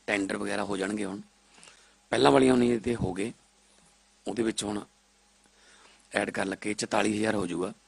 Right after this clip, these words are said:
ਪੀ ਡਬਲਯੂ ਡੀ ਦੀਆਂ ਹੈਗੀਆਂ ਨੇ ਜੀ, ਜਿਹਨੂੰ ਪਲਾਨ ਰੋਡਸ ਕਹਿੰਦੇ ਆ ਆਪਾਂ, ਜਿਹੜੀਆਂ ਲਿੰਕ ਰੋਡ ਤੋਂ ਵੱਡੀਆਂ ਹੁੰਦੀਆਂ,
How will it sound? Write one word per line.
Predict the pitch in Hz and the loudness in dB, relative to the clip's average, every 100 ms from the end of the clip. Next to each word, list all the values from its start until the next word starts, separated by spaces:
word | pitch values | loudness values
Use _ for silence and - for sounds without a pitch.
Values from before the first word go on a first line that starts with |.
| _ _ - - - - - - - _ _ 160 | _ _ -20 -20 -20 -20 -20 -20 -20 _ _ 8
ਪੀ | 180 | 12
ਡਬਲਯੂ | 180 175 | 12 12
ਡੀ | 175 175 | 10 8
ਦੀਆਂ | 170 175 | 10 10
ਹੈਗੀਆਂ | 160 151 156 160 | 10 8 8 8
ਨੇ | 156 | 6
ਜੀ, | 147 151 151 - _ _ _ _ _ 110 | 4 2 0 -8 _ _ _ _ _ 4
ਜਿਹਨੂੰ | 147 170 - _ | 8 8 4 _
ਪਲਾਨ | 156 143 139 135 | 10 12 12 10
ਰੋਡਸ | 131 123 | 8 8
ਕਹਿੰਦੇ | - 95 98 | 4 2 2
ਆ | 101 | 0
ਆਪਾਂ, | - 95 - _ _ _ _ _ _ _ _ _ _ _ - | -2 -4 -6 _ _ _ _ _ _ _ _ _ _ _ -14
ਜਿਹੜੀਆਂ | 107 113 131 135 131 - _ _ _ _ _ _ _ _ _ _ _ _ _ _ _ _ _ _ _ _ _ _ _ - | 0 6 6 6 0 -6 _ _ _ _ _ _ _ _ _ _ _ _ _ _ _ _ _ _ _ _ _ _ _ 4
ਲਿੰਕ | 117 147 147 151 | 12 12 12 10
ਰੋਡ | 151 | 10
ਤੋਂ | 156 | 10
ਵੱਡੀਆਂ | 135 110 113 104 | 6 8 6 4
ਹੁੰਦੀਆਂ, | 82 76 | -2 -10